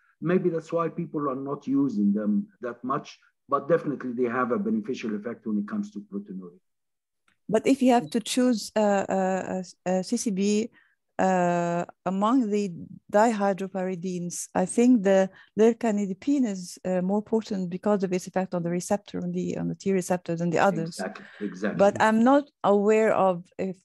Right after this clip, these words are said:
Speaker 2: if you compare it to the non-dihydropyridine, which is going to be more potent.
Speaker 1: Uh, I'm not aware of specific trials for this, but lercanidipine in particular, maybe I haven't showed anything,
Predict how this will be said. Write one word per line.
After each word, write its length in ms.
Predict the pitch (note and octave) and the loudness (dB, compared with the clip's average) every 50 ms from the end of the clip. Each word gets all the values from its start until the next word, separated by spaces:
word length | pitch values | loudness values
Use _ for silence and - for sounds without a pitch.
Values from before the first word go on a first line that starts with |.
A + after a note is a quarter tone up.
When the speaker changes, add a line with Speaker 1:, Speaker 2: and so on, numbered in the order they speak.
| _ _ | _ _
Speaker 2:
if 80 | - - | -10 -8
you 80 | F#3+ | -6
compare 460 | F#3 - G3 F#3+ F3+ - A3+ A3 G#3 G#3 | -2 0 0 0 2 4 4 6 6 4
it 160 | G3 G3 - | 4 2 -2
to 100 | - F3+ | -4 -2
the 120 | E3+ F#3 | 0 0
non-dihydropyridine, 1500 | F#3 F#3+ G3+ G3+ G3+ G3 F3+ F#3 G3 F#3+ F3+ F3+ F3 F3+ E3+ - F3 E3+ E3+ E3+ D#3+ D#3 F#3 F3 E3+ E3 E3 D#3+ E3 E3+ | 2 2 2 2 2 2 2 2 2 2 0 -2 -2 -4 -6 -6 -6 -4 -4 -6 -6 -6 -6 -6 -6 -4 -6 -6 -6 -2
which 320 | F3 F3+ G3+ G3 - - - | -2 -2 -2 -2 -6 -14 -10
is 60 | - | -4
going 220 | - F3 F3+ F3+ | 0 0 0 0
to 100 | F3 F3+ | -2 -4
be 140 | E3 F3+ F3+ | -4 -2 -2
more 220 | F3+ F3 E3+ F3 | 0 0 -2 -2
potent. 500 | E3+ - F3 E3+ E3+ - - D#3+ D#3+ - - _ _ _ _ _ _ _ _ _ _ _ _ _ _ _ _ - | -4 -2 -4 -4 -4 -6 -8 -10 -10 -10 -14 _ _ _ _ _ _ _ _ _ _ _ _ _ _ _ _ -8
Speaker 1:
Uh, 380 | C3 A#2+ A#2+ B2 B2 B2 B2 B2+ B2+ C3 | -4 -2 0 2 2 2 2 0 -2 -2
I'm 100 | C#3+ D3+ | 0 0
not 160 | F3 F#3 - | 0 2 2
aware 300 | F3+ E3 E3 F3+ F#3 F3 | 2 4 4 4 4 4
of 180 | E3 D3 A#2+ A2+ | 4 2 0 -2
specific 560 | - - - C3 - - D#3+ D3+ D#3 D3+ - | -10 -14 -16 -14 -10 -8 -6 -6 -6 -6 -6
trials 320 | - C#3+ D3+ D#3 D#3 D3+ | -4 -2 0 0 0 0
for 220 | - - B2 A#2 A2 | -2 -2 -4 -2 -2
this, 200 | C3 D#3+ F3+ E3+ | -2 -2 -2 -2
but 280 | - A#2+ A#2+ A#2 G#2+ - | -4 -6 -6 -6 -4 0
lercanidipine 1300 | C#3 D3 C#3+ C#3 - - C#3 A#2+ G#2 G2+ - _ - B2+ A#2 G#2 G2+ G#2+ G#2 - C#3 D3+ C#3 G#2+ - | 0 0 0 0 -2 -4 -6 -6 -6 -10 -14 _ -6 -4 -4 -2 -2 -2 -2 0 0 -2 -2 -2 -4
in 160 | - D3 D3 - - A#2 | -6 -6 -6 -4 -2 -2
particular, 480 | A2 - - D3 C#3+ C#3+ D3 C#3 C3 B2 | -2 -2 -4 -6 -6 -4 -2 -2 -2 -2
maybe 260 | B2 B2+ B2 A#2+ B2 | -2 -2 -2 -2 -2
I 160 | A#2 A2+ A#2 | -2 -2 -4
haven't 260 | A#2+ B2+ A#2+ B2 A2 | -6 -4 -4 -4 -4
showed 300 | G2+ - C#3 C3 B2+ A#2+ - _ _ _ _ _ B2+ | -4 -2 0 0 0 -2 -4 _ _ _ _ _ -4
anything, 540 | B2+ B2+ B2+ B2 - B2 A2+ A2 G#2+ G2+ | -2 -2 -2 -2 0 2 2 2 2 0